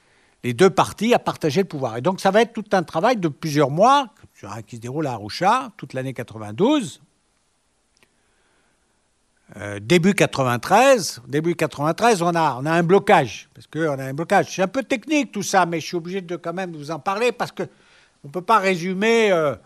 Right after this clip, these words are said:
d'un coup, la France aide un gouvernement génocidaire. C'est, c'est ridicule, ça. Notre ligne de conduite en permanence a, a été de d'aider les Rwandais à sortir de la crise,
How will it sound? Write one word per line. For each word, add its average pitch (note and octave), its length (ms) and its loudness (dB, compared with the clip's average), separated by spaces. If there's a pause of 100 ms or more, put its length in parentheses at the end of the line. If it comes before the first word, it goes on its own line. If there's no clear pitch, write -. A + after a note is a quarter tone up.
(240)
d'un F3+ 160 0
coup, A3 480 -4
la G3 120 4
France F#3+ 460 0
aide E3+ 360 -4
un D#3+ 240 2
gouvernement E3 480 -2
génocidaire. D#3+ 680 -4 (140)
C'est, - 300 -6 (140)
c'est - 200 -14
ridicule, F3+ 480 -2
ça. - 160 -16 (1400)
Notre A3 360 2
ligne A#3+ 200 0
de A3 80 4
conduite G#3 460 0
en F3 100 -2
permanence F#3+ 760 0
a, F3+ 120 -2 (240)
a D3 120 -8
été A#3+ 380 -8
de B3 400 0 (1800)
d'aider F3 840 0
les F3 180 0
Rwandais F3 680 -2 (120)
à D#3+ 120 -2
sortir F#3 640 -8 (260)
de D#3 120 -2
la F3+ 120 2
crise, - 360 -18